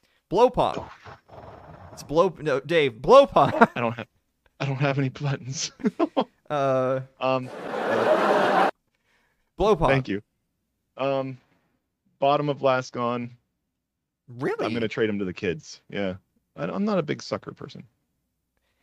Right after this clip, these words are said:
Speaker 1: I mean, I
Speaker 2: But
Speaker 1: don't
Speaker 2: they're probably
Speaker 1: lo-
Speaker 2: better than Dots. Yeah.
Speaker 1: I don't love 'em, but I, I like 'em more than the Hershey's tri-, everything's worse than the Hershey's trifecta, dude.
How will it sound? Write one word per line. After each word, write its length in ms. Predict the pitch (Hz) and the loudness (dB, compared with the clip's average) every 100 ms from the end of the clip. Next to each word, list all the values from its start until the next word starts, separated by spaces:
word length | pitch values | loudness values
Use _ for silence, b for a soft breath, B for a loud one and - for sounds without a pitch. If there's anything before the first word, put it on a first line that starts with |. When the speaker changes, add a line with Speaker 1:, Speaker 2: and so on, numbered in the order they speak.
| _ - | _ -14
Speaker 1:
I 40 | 202 | -6
mean, 320 | 202 196 - | -4 -4 -4
I 60 | 165 | 0
Speaker 2:
But 60 | 262 | 4
Speaker 1:
don't 80 | |
Speaker 2:
they're 80 | 208 | 4
probably 220 | - 220 180 | 4 2 2
Speaker 1:
lo- 40 | |
Speaker 2:
better 160 | 160 156 | 2 2
than 140 | 139 | 2
Dots. 440 | 127 95 - - - _ - | 0 -2 -4 -14 -20 _ -12
Yeah. 220 | 113 90 _ _ | -10 -10 _ _
Speaker 1:
I 100 | - | 0
don't 220 | 220 220 143 | 2 0 0
love 280 | 131 143 220 | 2 2 2
'em, 180 | 240 | -2
but 180 | 196 135 | -2 0
I, 120 | 123 131 | 2 0
I 280 | 127 127 131 | 0 0 2
like 280 | 143 170 | 2 0
'em 160 | 143 123 | -4 -4
more 260 | 123 135 120 | -4 -4 -4
than 180 | 120 101 | -6 -8
the 80 | |
Hershey's 400 | 101 135 135 110 - | -8 -8 -8 -10 -4
tri-, 140 | 170 | 2
everything's 460 | 233 233 175 139 127 | 2 0 -4 -6 -6
worse 300 | 131 113 - | -6 -6 -8
than 140 | 113 | -10
the 60 | 107 | -10
Hershey's 360 | 113 104 104 - | -8 -10 -12 -14
trifecta, 600 | - 104 - 98 - 101 | -12 -12 -10 -12 -12 -14
dude. 320 | 107 104 131 | -10 -10 -12